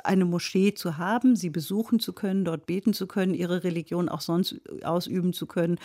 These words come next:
und vielleicht auch einmal die Woche irgendwie den Ruf des Muezzin zu hören, zu ihrer Religion, zur Freiheit der Religionsausübung, äh, gehört und, äh, sozusagen jetzt diese Gleichsetzung, die auch geschieht, da ist, da ist gleich etwas Radikales, was Islamistisches, also,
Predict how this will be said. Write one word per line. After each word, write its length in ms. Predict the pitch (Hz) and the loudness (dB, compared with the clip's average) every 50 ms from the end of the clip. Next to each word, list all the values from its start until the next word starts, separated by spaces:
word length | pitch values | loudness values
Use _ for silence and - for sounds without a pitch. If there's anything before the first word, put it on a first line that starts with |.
| - - - - - - - - | -12 -12 -12 -12 -12 -14 -12 -4
und 200 | - - 240 226 | 4 6 6 6
vielleicht 500 | - - 226 208 196 202 240 262 - - | 6 4 4 4 6 6 4 4 2 -2
auch 80 | 208 - | -2 0
einmal 280 | 208 202 220 226 208 190 | 2 4 4 4 4 4
die 140 | 196 185 | 2 2
Woche 220 | 196 214 - - - | 0 0 2 2 2
irgendwie 460 | - 196 190 208 196 - 208 202 190 | 2 2 2 2 2 2 0 0 2
den 180 | - 196 190 185 | 2 2 2 2
Ruf 220 | 190 208 208 - | 0 0 -2 -4
des 180 | - 196 - - | -6 -8 -2 0
Muezzin 520 | 196 208 214 208 214 - - 185 180 180 | 2 2 2 2 0 -2 -2 -2 -2 -2
zu 180 | - 180 175 160 | -2 -4 -2 -2
hören, 320 | 180 175 180 196 190 175 | 0 2 2 2 2 0
zu 120 | - - - | 0 -6 -4
ihrer 340 | - 196 208 208 202 196 180 | -2 0 0 0 0 0 0
Religion, 500 | 190 185 175 165 - 170 185 196 202 202 | 0 0 0 -2 -2 -2 -2 0 0 -2
zur 140 | - 180 | -2 -6
Freiheit 400 | - - - 170 175 185 180 - | -10 -4 -4 -2 -2 -2 -2 -2
der 80 | 180 160 | -4 -2
Religionsausübung, 1120 | 180 175 165 156 - 165 180 190 185 - - 170 - - - 170 180 160 - 175 175 175 170 - - - - - - - - - - | -2 -4 -4 -4 -4 -2 -2 -2 -2 -2 -4 -6 -6 -4 -4 -6 -4 -2 0 0 2 0 0 -2 -8 -16 -16 -16 -16 -18 -18 -14 -6
äh, 160 | - 185 175 | -4 -4 -4
gehört 680 | 160 - 175 160 147 180 180 180 196 202 214 214 - - | -2 -2 -2 -2 2 2 4 4 6 4 4 2 0 -6
und, 400 | - - 190 202 180 - - - | -2 2 2 2 2 0 -2 -2
äh, 160 | 175 160 - | -2 -2 -2
sozusagen 640 | - 165 196 185 - - 180 165 180 175 180 190 180 | -4 -6 -6 -6 -4 -4 -4 -2 0 0 2 2 2
jetzt 300 | - 175 170 - - - | 2 0 -4 -4 -6 -6
diese 180 | 185 170 180 - | -4 -4 -2 -2
Gleichsetzung, 800 | - 175 170 180 214 240 226 - - 196 190 - - 185 180 170 | -2 -2 0 4 2 2 2 2 0 0 0 0 0 0 0 0
die 140 | 151 - | -2 -4
auch 160 | - 196 - _ | -6 -6 -8 _
geschieht, 400 | - - - - 190 185 - - | -14 -14 -6 -4 -4 -2 -2 -4
da 60 | - | -4
ist, 260 | - 185 - - - - - - - - - | -4 -6 -6 -8 -12 -14 -16 -16 -18 -16 -6
da 80 | - - | -4 -2
ist 240 | - - - - - | 0 0 -2 0 0
gleich 220 | 175 175 180 - | 0 -2 0 -2
etwas 400 | 135 175 - - 165 - - - | -4 -6 -4 -4 -6 -6 -4 -4
Radikales, 760 | 170 165 - 156 - - - - 175 190 208 202 190 - - | -4 -4 -4 -6 -8 -10 -4 -2 0 2 2 2 2 0 -4
was 100 | 165 - | -6 -6
Islamistisches, 1000 | - - - - 175 175 180 190 220 220 - - 202 185 - 190 180 185 - - | -6 -8 -6 -4 -2 0 2 2 2 0 -2 -4 -4 -2 -2 -2 -2 -2 -2 -2
also, 340 | - 160 160 160 156 151 | -2 -2 -2 -2 -4 -6